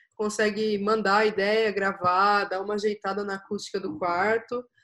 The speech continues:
E a gente foi produzindo à distância. E aí, nesse momento, tipo, a Casa Francisco começou logo quando eu já ia lançar, tipo, na semana que eu ia lançar a minha primeira, meu primeiro single, né?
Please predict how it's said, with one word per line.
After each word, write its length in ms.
E 520
a 40
gente 180
foi 120
produzindo 500
à 40
distância. 720
E 80
aí, 280
nesse 300
momento, 720
tipo, 420
a 100
Casa 240
Francisco 460
começou 680
logo 360
quando 180
eu 60
já 180
ia 160
lançar, 640
tipo, 140
na 80
semana 360
que 80
eu 60
ia 100
lançar 420
a 40
minha 160
primeira, 320
meu 260
primeiro 240
single, 460
né? 240